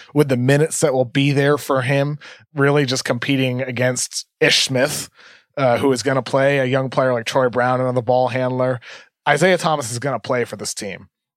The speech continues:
And hopefully he's able to find some level of, of success that he wasn't able to find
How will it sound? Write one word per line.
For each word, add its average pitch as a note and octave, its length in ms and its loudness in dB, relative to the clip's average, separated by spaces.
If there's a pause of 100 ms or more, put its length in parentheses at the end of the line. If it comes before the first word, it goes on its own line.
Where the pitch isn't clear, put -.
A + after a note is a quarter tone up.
And B2+ 140 -4
hopefully C#3+ 420 0
he's C3 220 -2
able A#2+ 180 0
to G#2+ 80 -6
find C3 340 -2
some C3 240 -2
level B2 300 0
of, A2+ 140 -8
of B2 180 -8
success - 460 0
that B2+ 100 -2
he A2+ 80 -4
wasn't C3 400 -2
able B2 240 -2
to A#2 120 -12
find A#2+ 600 -2